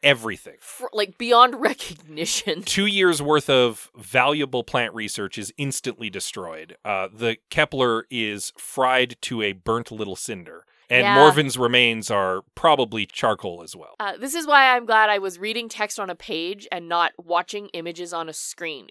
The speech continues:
Speaker 2: because the description of what was left behind, like, the, the Kepler's eyes were described as, like, popping like popcorn. And I was like, "I don't wanna picture that.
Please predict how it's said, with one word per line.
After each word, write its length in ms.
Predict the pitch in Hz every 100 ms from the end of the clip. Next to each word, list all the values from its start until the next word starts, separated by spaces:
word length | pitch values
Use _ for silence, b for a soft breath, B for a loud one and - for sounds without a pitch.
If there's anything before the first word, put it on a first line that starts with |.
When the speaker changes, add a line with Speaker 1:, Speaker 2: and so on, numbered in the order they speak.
| _
Speaker 2:
because 460 | 175 214 175 165 - _ _ _ _
the 140 | 202
description 960 | 185 202 - - 226 240 - 294 294 330 -
of 220 | 214 175
what 440 | 170 175 185 180 - _ _ -
was 220 | 185 165
left 320 | 202 202 -
behind, 880 | 180 160 - 165 170 202 262 294 - _ _ _ _
like, 260 | 190 196 185
the, 140 | 196 -
the 120 | 190
Kepler's 440 | 180 240 - 247 185
eyes 300 | 170 190 170
were 100 | 180
described 560 | 170 - 175 170 180
as, 140 | 180 160
like, 180 | 165 - _
popping 420 | - 180 185 190
like 220 | 190 156
popcorn. 560 | - 180 - 226 233 285 - _ _ _ _
And 80 | 202
I 40 |
was 80 | 208
like, 160 | 208 -
"I 120 | 196
don't 80 | 233
wanna 160 | 247 220
picture 260 | 208 -
that. 240 | 185 143